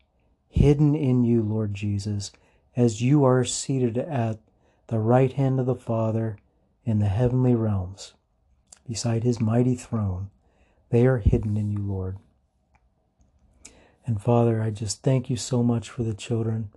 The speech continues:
and the path that, the path that you have them on. May they know you and pursue you and seek you persistently and, um, con-,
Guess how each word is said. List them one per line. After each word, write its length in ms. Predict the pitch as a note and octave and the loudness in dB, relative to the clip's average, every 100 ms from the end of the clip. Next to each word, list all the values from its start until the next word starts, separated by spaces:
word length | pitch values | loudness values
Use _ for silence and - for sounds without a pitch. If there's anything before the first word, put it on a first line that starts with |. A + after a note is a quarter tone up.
| _ _ _ _ _ - | _ _ _ _ _ -4
and 400 | A#2 A2 G#2+ G#2+ | 0 2 0 -2
the 80 | G#2+ | -4
path 480 | - B2 B2+ B2 - | -2 4 4 2 -4
that, 280 | B2+ - - | -4 -4 -20
the 60 | |
path 400 | - C3 C3 B2+ | -8 -2 -2 -4
that 220 | C3 - | -10 -8
you 60 | B2 | -6
have 280 | G#2+ A#2 A2 | -4 -4 -4
them 200 | A2+ A2 | -4 -4
on. 340 | G#2+ G2+ G2+ - _ _ _ _ _ - | -2 -2 -4 -6 _ _ _ _ _ -4
May 140 | A2+ | -2
they 280 | G#2 G#2+ G#2 _ _ _ _ _ _ _ _ _ | 0 -2 -6 _ _ _ _ _ _ _ _ _
know 340 | B2+ C3 C#3 C#3 | 2 6 6 4
you 280 | C#3 C#3 | 2 4
and 160 | B2+ A2 | 2 0
pursue 340 | A#2+ G#2 - | -6 -8 -2
you 440 | A#2+ A#2+ A#2+ A#2+ G#2 _ _ _ _ _ _ - | 0 2 2 2 -4 _ _ _ _ _ _ -6
and 400 | G#2+ G#2+ G2+ - | -4 -2 -4 -8
seek 560 | - - - D#3 - - | -8 -4 2 2 2 -6
you 380 | A2+ G#2+ G#2 G2+ _ _ _ _ _ _ _ _ _ _ _ _ _ | -4 -2 -2 -6 _ _ _ _ _ _ _ _ _ _ _ _ _
persistently 1160 | - G#2 - D3 C#3 - C#3 C#3+ C3+ C3 B2+ - _ _ _ _ _ _ _ _ _ _ _ _ | -8 -4 0 2 2 0 -2 0 0 0 0 -6 _ _ _ _ _ _ _ _ _ _ _ _
and, 520 | A#2+ A2 G#2+ G#2+ G#2+ G#2+ | -2 0 2 0 -2 -2
um, 480 | G#2+ G2+ F#2+ G2 - _ _ | -2 0 0 -4 -8 _ _
con-, 280 | A#2+ A#2 | -4 -4